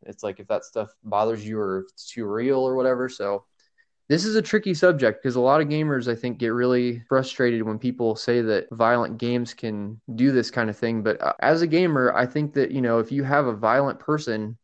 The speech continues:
or someone who struggles with anger and they're playing violent games, like, it could set something off. I've never been affected by that stuff. So there are a lot of people out there that it's like, you could play a violent game all day long and it's not gonna do anything. But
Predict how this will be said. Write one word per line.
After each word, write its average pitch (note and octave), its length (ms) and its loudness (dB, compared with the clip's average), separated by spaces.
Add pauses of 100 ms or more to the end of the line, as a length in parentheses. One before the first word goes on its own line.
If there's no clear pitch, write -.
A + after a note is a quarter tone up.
(420)
or G#2+ 100 -2
someone C3 360 0
who A#2+ 220 -6
struggles B2 460 2
with A2 160 -4
anger A2+ 580 -2
and A2 120 -4
they're A#2+ 120 2
playing A#2+ 380 -2
violent A2 380 2
games, B2 280 -4
like, A2 160 -4
it C#3+ 140 -4
could D#3 260 0
set - 220 2
something A#2 340 -6
off. A#2+ 320 2
I've C3 220 4
never A2 220 -2
been G#2+ 160 -4
affected A2 380 -4
by G#2 140 2
that F#2+ 200 -2
stuff. A#2+ 300 0
So - 120 -10
there D3 160 4
are C3 40 4
a A#2 60 2
lot B2 220 4
of - 60 -6
people B2 260 -2
out A#2 160 2
there A#2 160 0
that G#2+ 160 0
it's G#2+ 160 -8
like, A2+ 160 -8
you C3+ 100 -2
could B2 140 -8
play A#2 200 0
a A2 40 0
violent A2 340 2
game A2+ 240 -4
all A2+ 140 0
day A2 140 0
long G#2+ 260 0
and G2+ 80 -6
it's G#2 140 -10
not G#2+ 120 -4
gonna G2+ 160 -8
do A2+ 140 -8
anything. B2+ 400 -4
But A2 180 0